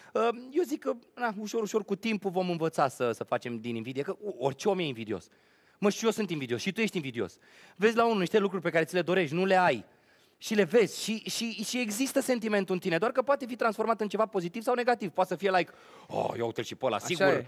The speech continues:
Speaker 1: fură dă în cap de alea, alea.” Sau: „Ia uite-l și pe ăla, bă,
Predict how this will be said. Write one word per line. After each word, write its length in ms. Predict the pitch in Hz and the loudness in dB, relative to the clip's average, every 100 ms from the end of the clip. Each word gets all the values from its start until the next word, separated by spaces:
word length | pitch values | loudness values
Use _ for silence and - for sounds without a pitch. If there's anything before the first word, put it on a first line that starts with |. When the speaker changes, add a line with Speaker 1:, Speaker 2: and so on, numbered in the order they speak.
| - | -10
Speaker 1:
fură 280 | - 190 160 | -4 2 4
dă 100 | 147 | 4
în 80 | 139 | 2
cap 220 | 139 - | -2 0
de 80 | 123 | 0
alea, 260 | 117 107 | 2 2
alea.” 240 | 156 240 - - - | 2 0 -6 -20 -20
Sau: 260 | - 240 220 | 2 2 4
„Ia 100 | 196 | 2
uite-l 180 | 247 214 | 2 0
și 100 | - | 2
pe 60 | 226 | 2
ăla, 120 | 180 | 4
bă, 220 | 202 | 4